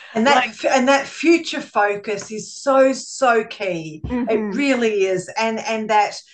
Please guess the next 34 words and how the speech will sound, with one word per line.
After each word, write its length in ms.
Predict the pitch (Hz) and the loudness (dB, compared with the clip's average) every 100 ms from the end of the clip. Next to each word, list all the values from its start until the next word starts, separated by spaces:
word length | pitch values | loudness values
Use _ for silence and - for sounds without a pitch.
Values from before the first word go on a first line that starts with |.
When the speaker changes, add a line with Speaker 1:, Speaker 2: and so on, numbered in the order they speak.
| _ | _
Speaker 1:
you 80 | 254 | -6
know, 280 | 233 208 202 - | -2 0 -2 -4
that's 220 | 233 - - | -8 -8 -4
kind 280 | 262 226 | -2 0
of 120 | 208 - | -2 -6
what 180 | 233 220 | -8 -8
we 60 | - | -4
cover 300 | 226 220 214 | -2 -2 -4
in 120 | 208 | -4
the 100 | 214 - | -6 -2
third 300 | 233 220 - | -2 -2 -6
pi-, 120 | 233 | -14
my, 240 | 214 208 208 - _ | -2 -2 -2 -10 _
my 160 | 208 208 | -6 -6
third 400 | - 240 220 214 | -4 -2 -2 -6
pillar, 380 | 240 208 190 190 - 208 | -10 -4 -2 -2 -4 -6
like, 240 | 190 196 | -6 -6
in 180 | 220 214 | -8 -6
meaning. 560 | 240 233 214 208 170 170 - - 240 | -6 -6 -6 -8 -8 -12 -20 -10 -4
And 100 | 240 | -4
it, 160 | 220 | 0
like 260 | 254 277 277 | 2 2 -2
you 60 | |
say, 340 | - 262 226 202 | -4 0 2 2
the 80 | 208 | -4
purpose 800 | - 285 339 - 196 240 - | 2 2 2 0 -2 -2 -4
doesn't 320 | 254 247 240 - - | -4 -4 -6 -14 -6
have 200 | 226 - _ | -6 -6 _
to 100 | 185 | -16
be, 580 | 175 214 208 175 190 - - - | 0 4 6 4 0 -10 -16 -2
um, 160 | 214 214 - | -2 -2 -8
something, 680 | 240 220 - 220 208 180 - 240 | -4 -4 -2 -2 -2 -10 -14 -8
you 100 | 214 | -4
know, 180 | 175 | -4